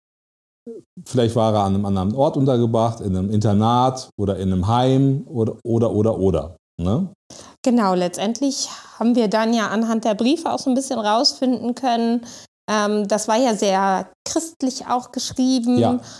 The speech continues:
Speaker 2: ähm, und haben dann rausgearbeitet, dass das wahrscheinlich ein katholisches Kinderheim tatsächlich war und dass die Briefe natürlich im Namen von John geschrieben wurden,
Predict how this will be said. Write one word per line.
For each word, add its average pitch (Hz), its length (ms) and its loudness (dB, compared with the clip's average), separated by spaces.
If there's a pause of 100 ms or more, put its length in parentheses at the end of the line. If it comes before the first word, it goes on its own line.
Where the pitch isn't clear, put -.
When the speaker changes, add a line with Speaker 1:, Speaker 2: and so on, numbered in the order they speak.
(340)
Speaker 2:
ähm, 208 400 0
und 208 200 -4
haben 220 180 0
dann 202 160 0
rausgearbeitet, 254 2250 -2
dass 240 200 -2
das 233 220 -8
wahrscheinlich 240 640 -2
ein 233 220 -2
katholisches 220 760 -4
Kinderheim 330 540 -4
tatsächlich 262 680 -6
war 247 320 0 (480)
und 214 100 -2
dass 214 140 -2
die 220 100 -4
Briefe 240 400 0
natürlich 247 640 -2 (300)
im 214 260 4
Namen 254 640 -2 (760)
von 202 220 2
John 247 320 0
geschrieben 247 640 -2
wurden, 254 420 0